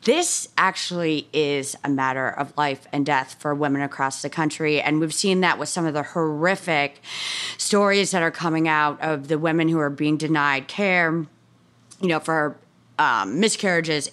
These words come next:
ectopic pregnancies, whatever it is, and, um, you know, facing grievous injury as a result. So we need to understand that, um,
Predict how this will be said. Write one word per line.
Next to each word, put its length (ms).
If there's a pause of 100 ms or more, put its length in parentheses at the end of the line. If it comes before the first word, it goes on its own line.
ectopic 480
pregnancies, 760
whatever 460
it 80
is, 400 (580)
and, 580
um, 360
you 140
know, 60
facing 440
grievous 420
injury 460
as 220
a 40
result. 500
So 580 (560)
we 400
need 320
to 140
understand 880 (380)
that, 540 (100)
um, 680